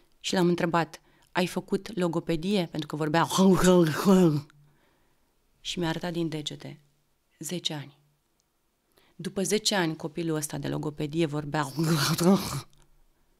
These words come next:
în fața unor oameni perfecți normali. Și ăla a fost momentul în care toți oamenii din sala mea s-au uitat la mine, pentru că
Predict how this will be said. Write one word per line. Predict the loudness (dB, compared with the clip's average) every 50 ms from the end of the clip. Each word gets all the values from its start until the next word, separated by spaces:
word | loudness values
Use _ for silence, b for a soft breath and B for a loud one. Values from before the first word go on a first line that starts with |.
| _ _ _ _ -8
în | -6 -6
fața | -4 -2 -4 -4 -4 -4
unor | -4 -4 -4 -4
oameni | -2 -2 -2 -4 -4 -6
perfecți | -10 -12 -14 -12 -14 -12 -10 -8 -6
normali. | -4 -4 -4 -4 -4 -6 -8 -10 -16 _ _ _ _ _ _ _ _ _ _ _ _ _ _ _ _ B B B B B B B B
Și | -4 -2
ăla | -2 -2
a | -2
fost | -2 -2 -2
momentul | 0 0 0 -2 -2 -4 -4
în | -6 -6
care | -6 -6 -8 -8 -8 -10 b b b b b b b
toți | -6 -6 -6 -4 -2
oamenii | -2 0 0 0 0 0
din | -2 -2
sala | -2 -2 -2 -2 0 0
mea | -2 -2 -2 -2 -2 -4
s-au | -4 -4 -4 -4 -2
uitat | -4 -4 -4 -4 -6 -4
la | -4 -2
mine, | -2 0 0 -2 -2
pentru | -4 -8 -12 -12 -14
că | -14 -14 -14 -14